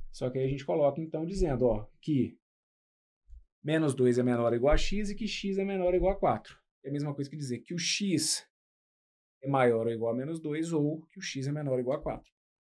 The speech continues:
Perfeito? Se eu pegasse valores de x que fossem menores do que menos dois, o que que iria acontecer? Valores de x que fossem menores do que menos dois gerariam resultados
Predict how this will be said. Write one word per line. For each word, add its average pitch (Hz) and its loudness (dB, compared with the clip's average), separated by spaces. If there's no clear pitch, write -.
Perfeito? 151 -4
Se - 0
eu 185 2
pegasse 180 6
valores 165 4
de 170 -2
x 170 0
que - -20
fossem 131 -2
menores 151 6
do 143 -4
que 139 -4
menos 123 -2
dois, 151 0
o 135 -4
que 202 -4
que 202 -6
iria 180 0
acontecer? 156 -2
Valores 156 4
de 180 -2
x 139 0
que 123 -6
fossem 123 0
menores 135 4
do 117 -2
que 117 -2
menos 123 -2
dois 165 2
gerariam 156 2
resultados 131 0